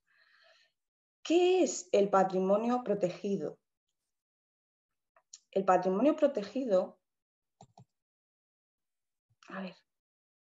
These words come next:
veo que no veis maximizada la, la presentación, ahora ya sí.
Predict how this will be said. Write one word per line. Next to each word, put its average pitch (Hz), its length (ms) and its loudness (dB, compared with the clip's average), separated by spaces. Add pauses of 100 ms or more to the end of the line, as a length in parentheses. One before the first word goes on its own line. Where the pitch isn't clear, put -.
(140)
veo 202 320 -4
que 202 100 -4
no 190 380 -4
veis 196 240 -4
maximizada 190 800 -6
la, 175 440 -8 (280)
la 190 160 -8
presentación, 240 840 -6
ahora 160 400 -2
ya - 120 -18
sí. - 160 -16